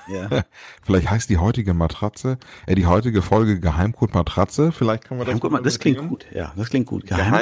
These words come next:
Speaker 1: Geheimcode Matratze, das hat
Speaker 2: Matratze.
Speaker 1: was von
Speaker 2: Aber das haben wir
Speaker 1: T K K G.
Speaker 2: wieder was Sexuelles. Aber wieder was Sexuelles.
Speaker 1: Ja, muss es doch. Wollen wir doch mal ehrlich sein. Das, es geht nur über den Sex.
Speaker 2: Sex sells.
Speaker 1: Nur Sex sells.
Speaker 2: Ist das so?
Speaker 1: Ja,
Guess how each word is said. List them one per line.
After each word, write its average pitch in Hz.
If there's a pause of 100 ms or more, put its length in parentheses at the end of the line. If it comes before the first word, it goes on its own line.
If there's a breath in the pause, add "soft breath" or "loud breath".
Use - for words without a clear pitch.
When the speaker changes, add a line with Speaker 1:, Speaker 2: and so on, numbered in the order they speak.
(140)
Speaker 1:
Geheimcode - (140)
Matratze, 110
das 101
hat 107 (160)
Speaker 2:
Matratze. -
Speaker 1:
was 117
von 117
Speaker 2:
Aber -
das 113
haben 120
wir 127
Speaker 1:
T -
K -
K 123
G. 127
Speaker 2:
wieder 170
was 139
Sexuelles. 104
Aber 104
wieder 151
was 143
Sexuelles. 117
Speaker 1:
Ja, 139
muss 143
es 170
doch. 95
Wollen 135
wir 156
doch 135
mal 117
ehrlich 117
sein. 92 (100)
Das, 104
es -
geht -
nur 113
über 98
den 95
Sex. 107
Speaker 2:
Sex -
sells. 110 (120)
Speaker 1:
Nur 113
Sex 117
sells. 95
Speaker 2:
Ist -
das 104
so? 113 (220)
Speaker 1:
Ja, 92